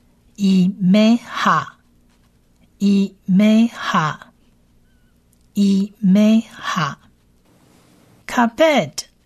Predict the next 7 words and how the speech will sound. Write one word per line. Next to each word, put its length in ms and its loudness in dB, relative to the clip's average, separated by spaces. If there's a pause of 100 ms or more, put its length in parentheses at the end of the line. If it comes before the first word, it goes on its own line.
(120)
et 420 -2 (140)
aviha 840 -4 (160)
veet 840 -4
imeha. 800 -2 (1600)
Kabed 640 0 (280)
et 360 -2 (140)
aviha 800 -2